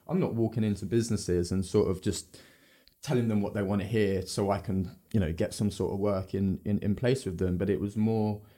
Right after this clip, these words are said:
if I genuinely feel like, you know, I can help these guys, I just, so, you know, I just pitch to them. Uh,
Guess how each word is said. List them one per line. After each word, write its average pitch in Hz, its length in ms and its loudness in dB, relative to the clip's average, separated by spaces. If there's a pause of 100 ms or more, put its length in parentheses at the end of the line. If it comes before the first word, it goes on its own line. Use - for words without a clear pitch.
(120)
if - 120 -10
I 117 60 -2
genuinely 107 540 0
feel 107 240 0
like, 92 380 -2 (120)
you 104 100 0
know, 90 140 2 (400)
I - 80 -6
can 101 140 -10
help 113 240 -2
these 92 160 -4
guys, 87 400 0 (600)
I 113 100 -4
just, 151 220 0
so, 107 200 0
you 110 60 0
know, - 120 -2
I 113 60 -4
just - 160 -8
pitch - 260 0
to 104 80 -2
them. 90 180 0 (460)
Uh, 98 340 0